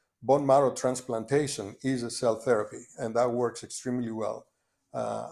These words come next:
as we know, and, and has been life-saving for, for many, many patients. Um, um, Dan is an M D, P H D, and he's actually a hematologist. And it was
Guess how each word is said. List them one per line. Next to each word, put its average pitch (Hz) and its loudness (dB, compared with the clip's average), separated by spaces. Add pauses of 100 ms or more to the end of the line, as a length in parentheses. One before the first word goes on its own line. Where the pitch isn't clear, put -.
as 110 -4
we 107 -6
know, 113 0
and, 110 -6
and 127 -14
has 107 -10
been 107 -10 (680)
life-saving 113 2
for, 113 -10
for 120 -8
many, 120 -2
many 110 -6
patients. 123 -4
Um, 113 -10
um, 110 -10 (560)
Dan 131 4
is 120 -2
an 117 0
M 123 0
D, 123 -2
P 123 -4
H 113 -6
D, 123 -2
and 120 -4
he's 110 -6
actually 110 0
a 104 -10
hematologist. 120 -4 (760)
And 123 2
it 120 0
was 120 -2